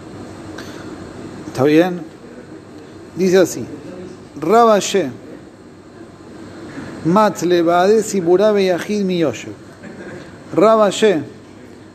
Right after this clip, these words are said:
hacía con el Sibur, con la gente, digamos, ¿está bien? Pero,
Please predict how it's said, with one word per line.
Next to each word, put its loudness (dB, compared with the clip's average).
hacía 2
con -2
el -2
Sibur, 2
con -6
la -4
gente, 2
digamos, 0
¿está -6
bien? 2
Pero, 4